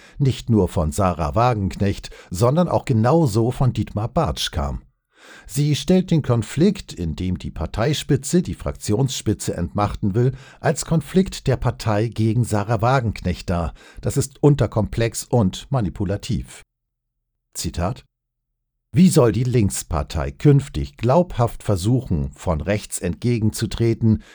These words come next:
die Demokratie für nationale Interessen zu kapern, wenn die innerparteiliche Demokratie nach Gusto der Fraktionsführung eingeschränkt wird?“ Zitat Ende.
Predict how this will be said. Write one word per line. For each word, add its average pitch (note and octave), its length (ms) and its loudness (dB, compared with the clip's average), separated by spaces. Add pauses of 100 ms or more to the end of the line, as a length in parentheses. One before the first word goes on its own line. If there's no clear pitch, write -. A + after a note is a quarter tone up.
(160)
die G2+ 120 -2
Demokratie F#2+ 760 0
für C#2+ 200 -6
nationale F#2+ 640 -2
Interessen A2 560 -4
zu G2+ 140 -4
kapern, A2+ 600 0 (340)
wenn A#2 300 2
die G2+ 180 -2
innerparteiliche G#2+ 920 0
Demokratie G2+ 760 -2
nach G2+ 240 0
Gusto C#3+ 460 2
der - 160 -2
Fraktionsführung F#2+ 960 -2
eingeschränkt G#2+ 640 -4
wird?“ D2 380 -8 (420)
Zitat E2 500 -6
Ende. E2 360 -2